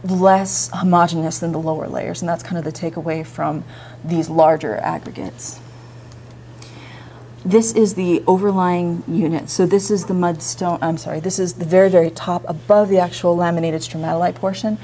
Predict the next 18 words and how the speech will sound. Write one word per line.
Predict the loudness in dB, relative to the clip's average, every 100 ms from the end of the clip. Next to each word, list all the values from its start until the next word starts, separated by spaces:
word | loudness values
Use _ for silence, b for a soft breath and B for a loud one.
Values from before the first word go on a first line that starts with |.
| B B B 0
This | 2 2
is | 0
an | 0
oolitic | 0 6 6 6 0
packstone, | -6 -8 -8 -2 2 4 2 -2 B B B
and | 0 2
this | 0
is, | 0
again, | -2 0 0 0 -2 -6 -8
showing | 0 2 2 0
the |
shoaling | -2 2 4 4 2
upwards | 0 2 2 0 B B -6
as | -4
we | 0
get | 0
increasingly | 0 -4 -2 -2 -2 -4 -4
higher | -4 -2 2 2 0